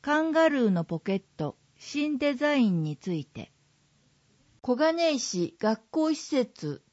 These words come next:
長寿命化計画案について。小金井市社会教育関係施設個別施設計画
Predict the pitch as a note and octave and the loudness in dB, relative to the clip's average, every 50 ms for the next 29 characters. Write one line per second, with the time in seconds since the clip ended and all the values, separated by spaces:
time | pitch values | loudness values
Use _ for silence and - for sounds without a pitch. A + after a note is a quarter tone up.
0 | _ - D4 D4+ D4+ D4+ D4+ A3+ C#4+ C#4+ C#4+ D4 D4 D4 D4 D4 C4+ - C#4+ C#4 | _ -4 -2 0 0 0 0 -2 -2 -4 -4 -2 0 0 0 0 0 0 -2 -2
1 | C4+ - D4 C4+ B3+ G#3+ - - D3+ D3+ - - D3 B2+ A#2 - _ _ _ _ | -2 0 2 2 2 2 2 -2 -8 -10 -10 -10 -8 -8 -8 -10 _ _ _ _
2 | _ - G3 F#3+ E3+ C#3+ - - _ _ _ _ _ A#3+ C4+ A#3+ - - A#3+ G#3+ | _ -6 -4 -4 -4 -4 -6 -10 _ _ _ _ _ -4 -4 -4 -2 0 0 0
3 | F3+ C#3+ - - A2 - - _ _ _ _ _ _ _ _ _ _ _ _ _ | 0 -2 -4 -10 -12 -12 -12 _ _ _ _ _ _ _ _ _ _ _ _ _
4 | _ _ _ _ _ _ _ - C4 C4 B3 D4+ D#4+ D#4+ D#4+ D#4+ D#4+ D4+ C#4+ - | _ _ _ _ _ _ _ -4 -2 0 2 2 2 2 2 2 0 0 -2 -4
5 | - G3 F3 D#3+ - - - A#3+ A#3+ A#3+ D4+ D4+ D4+ D4+ D4+ - D#4+ D#4 D4+ D4+ | -4 -4 -4 -4 -4 -4 -4 -4 -2 0 0 0 0 0 -2 -2 -2 -2 -2 -2
6 | D4 - - - - - D4 C#4+ D4 C4+ - D4 C#4 C#4 C#4+ C#4 - - C#4 A#3+ | -4 -6 -10 -10 -6 -4 -2 -2 -4 -4 -4 -4 -2 -2 -2 -4 -6 -2 -2 -2
7 | A3 A3+ - E3+ D#3+ D3+ - - - A#3 A#3 A#3 C#4+ D4+ D4 - D4 C#4+ - - | -2 -2 -6 -8 -8 -8 -10 -6 -2 -2 0 0 0 -4 -4 -6 -10 -10 -10 -10
8 | - - D4 - - - - - C#4+ C4+ B3 B3 - F3+ F3 E3 - - D3 B2+ | -8 -8 -8 -8 -8 -12 -8 -2 0 0 0 0 -2 -6 -8 -8 -8 -6 -6 -6
9 | - | -6